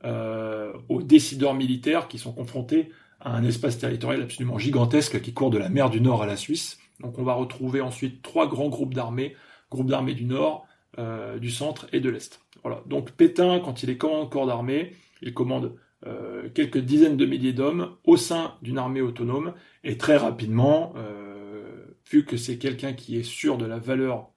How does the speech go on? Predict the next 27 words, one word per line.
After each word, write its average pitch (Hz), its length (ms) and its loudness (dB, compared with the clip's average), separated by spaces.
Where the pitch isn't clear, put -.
de 120 60 -4
sa 123 160 -6
valeur 117 320 -2
intrinsèque 113 440 -10
de - 80 -10
chef, 117 360 -12
euh, 104 320 -8
de 131 140 0
ses, 120 380 0
euh, 101 800 -8
de 120 140 -6
sa 120 180 -6
valeur, 131 580 -2
euh, 98 680 -14
de, 95 220 -14
de, - 500 -16
oui, 101 140 -14
c'est - 140 -16
ça, 113 140 -8
de, 101 180 -12
de, 101 140 -10
de 110 140 -4
chef 139 400 -6
au 147 80 2
combat, 131 420 2
très - 180 4
rapidement 151 760 0